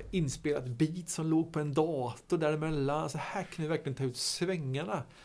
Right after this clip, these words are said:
eh, och, och, och blanda gammal, liksom, kristen tradition med helt nya uttryck och så vidare. Det är inte så dumt att ha de där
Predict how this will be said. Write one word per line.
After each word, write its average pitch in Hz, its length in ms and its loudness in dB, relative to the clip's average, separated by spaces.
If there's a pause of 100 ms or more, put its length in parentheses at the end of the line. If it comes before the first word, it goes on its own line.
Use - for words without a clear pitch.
(380)
eh, 131 200 -2
och, - 360 -6
och, 135 640 0
och 131 80 0 (320)
blanda 156 640 2
gammal, 160 800 -2
liksom, 135 320 -6
kristen 151 920 -2 (560)
tradition 156 840 0
med 127 260 -4
helt 160 280 2
nya 147 300 2
uttryck 123 460 -4
och 127 60 -6
så 139 100 -4
vidare. 123 280 -4 (1160)
Det - 160 -12
är - 20 6
inte 196 160 -2
så 202 80 0
dumt 202 400 10
att 180 80 2
ha 196 140 8
de 196 100 4
där 135 160 4